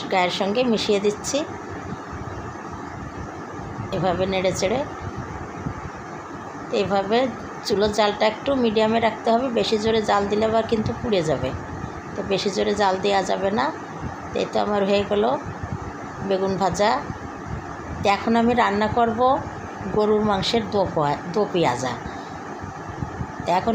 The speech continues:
এই গরুর মাংসকে আমি একটু গরম পানি দিয়ে ধুয়ে যে বাটা মশলা, হলুদ, লবণ, মরিচ, পেঁয়াজ, গরম মশলা সব কিছু দিয়ে এটা মাখিয়ে নিয়েছি। মাখিয়ে কিছুক্ষণ রেখে আমি এই যে চুলা ধরিয়ে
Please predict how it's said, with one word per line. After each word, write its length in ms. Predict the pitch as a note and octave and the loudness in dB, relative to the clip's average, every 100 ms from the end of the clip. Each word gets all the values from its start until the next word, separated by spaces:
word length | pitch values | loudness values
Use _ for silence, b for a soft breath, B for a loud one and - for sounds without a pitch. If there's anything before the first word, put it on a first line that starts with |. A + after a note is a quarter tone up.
| A#3+ | 2
এই 60 | A3 | 4
গরুর 220 | G#3+ G#3+ G#3+ | 4 4 4
মাংসকে 360 | G#3 A3+ A3+ A#3 | 2 0 2 2
আমি 120 | G#3 G#3+ | 4 2
একটু 140 | - G#3+ | 0 2
গরম 200 | G3+ G3+ F#3+ | 4 2 2
পানি 160 | G#3 G#3 | 2 2
দিয়ে 120 | G#3 F3 | 2 0
ধুয়ে 280 | F#3 A3+ A#3+ B3+ G3 | 2 4 6 4 4
যে 80 | G3 F#3+ - G3 | 2 4 2 0
বাটা 240 | G3 G3+ G3 | 0 2 2
মশলা, 320 | F#3+ - - A3+ G3+ G3+ | 2 0 2 2 2 0
হলুদ, 340 | F#3 G#3 G#3 G3 | 0 2 0 0
লবণ, 320 | F3 G3 G#3 A3+ G#3 | 0 2 2 2 2
মরিচ, 280 | F#3+ G3 - | 2 0 0
পেঁয়াজ, 300 | G3+ G#3 A3+ - - B B B B B - | 2 4 4 2 -8 B B B B B 2
গরম 200 | F3 F3+ F3+ | 4 4 2
মশলা 340 | F3+ A3 G#3+ A3 - - - | 0 2 4 2 -2 -6 -2
সব 120 | F#3 - | -2 -2
কিছু 180 | G#3 G#3+ - | -2 -2 0
দিয়ে 160 | A#3 C4+ | 4 4
এটা 140 | G#3+ F#3 E3+ | 4 2 0
মাখিয়ে 280 | D3+ E3+ D#3+ | 0 0 2
নিয়েছি। 340 | E3 D#3+ - C#4 - B B - F#3 | 0 0 0 -2 -4 B B -8 -2
মাখিয়ে 340 | F3 F3 A#3 D#4 - - - | -2 2 2 2 -2 -8 -6
কিছুক্ষণ 360 | - - - G#3+ G#3 | -4 -2 0 0 2
রেখে 180 | G#3 B3 G3+ | 2 2 2
আমি 120 | G#3 G3 | 2 2
এই 40 | F#3 | 0
যে 60 | - | -2
চুলা 180 | F#3 F3+ F3+ | 0 2 2
ধরিয়ে 280 | F#3 G#3+ | 2 4